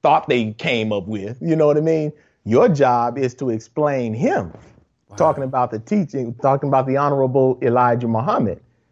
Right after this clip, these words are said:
Speaker 1: and the truth that he brought. So as simple as that sounds, you know, when you're dealing with not just the subject of U F Os, but anything of value,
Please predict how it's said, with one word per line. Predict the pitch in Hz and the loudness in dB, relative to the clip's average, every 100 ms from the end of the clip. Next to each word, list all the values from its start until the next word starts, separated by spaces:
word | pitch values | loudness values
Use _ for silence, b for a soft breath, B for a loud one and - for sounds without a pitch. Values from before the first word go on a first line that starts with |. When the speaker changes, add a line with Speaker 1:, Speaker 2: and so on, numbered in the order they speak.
| _ | _
Speaker 1:
and | - 123 | -2 2
the | 113 | 2
truth | 113 208 170 | 2 2 4
that | 127 | 2
he | 120 330 | 4 4
brought. | 214 143 104 82 _ _ _ _ _ _ | 6 4 2 -2 _ _ _ _ _ _
So | - 185 170 156 147 - | 2 4 4 0 -4 -2
as | 170 | -2
simple | - - 330 415 233 | -2 -4 -4 2 2
as | 202 175 | 2 0
that | 175 160 | -2 -2
sounds, | - 180 302 262 131 117 147 _ _ _ _ | -2 -2 0 0 0 -4 -10 _ _ _ _
you | 185 226 | -2 2
know, | 190 190 | 4 4
when | 196 190 | 4 2
you're | 202 233 | 2 2
dealing | 196 220 202 | 2 2 2
with | 165 151 | 0 0
not | 170 220 165 | 0 -2 0
just | 175 170 | -2 -2
the | 147 | -8
subject | - 160 156 160 - | -2 0 0 -2 0
of | 101 98 | -2 0
U | 131 151 | 2 4
F | 147 - | 2 2
Os, | 135 139 147 | 4 4 2
but | 147 139 127 - - | 0 0 0 -4 -4
anything | 285 339 277 240 226 214 208 208 208 - _ - | 0 2 2 2 4 6 6 2 0 -6 _ 0
of | 147 135 107 | 2 2 -4
value, | 101 165 220 180 139 95 95 | -6 -4 0 0 0 -4 -10